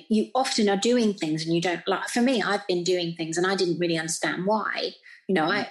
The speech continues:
Speaker 1: I got the call to write a program and I just, you know, I followed it and I follow, I follow the, what the downloads that I get. I don't necessarily know where it's going. Um,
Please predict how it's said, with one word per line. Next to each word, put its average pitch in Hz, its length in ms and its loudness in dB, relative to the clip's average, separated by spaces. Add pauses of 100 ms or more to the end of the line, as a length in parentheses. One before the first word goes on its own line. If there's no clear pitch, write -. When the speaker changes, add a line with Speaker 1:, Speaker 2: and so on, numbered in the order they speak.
(120)
Speaker 1:
I 196 100 0
got 175 180 0
the 180 60 -2
call 185 340 2
to 170 120 -4
write 170 240 0
a 151 40 -2
program 190 600 0
and 143 120 -8
I 160 80 -2
just, 170 280 -4
you 190 80 2
know, 147 160 2
I 175 60 2
followed 180 360 0
it 180 140 0
and 170 80 -4
I 170 80 -2
follow, 180 440 0
I 208 60 0
follow 226 460 2
the, 175 200 -2 (120)
what 196 240 -2
the 180 80 0
downloads 202 560 -2
that 165 140 -4
I 160 100 -10
get. 185 240 -2 (420)
I 196 60 0
don't 214 220 0
necessarily 196 520 0
know 196 380 2
where 190 260 -2
it's 175 180 -2
going. 185 640 -2 (400)
Um, 185 360 2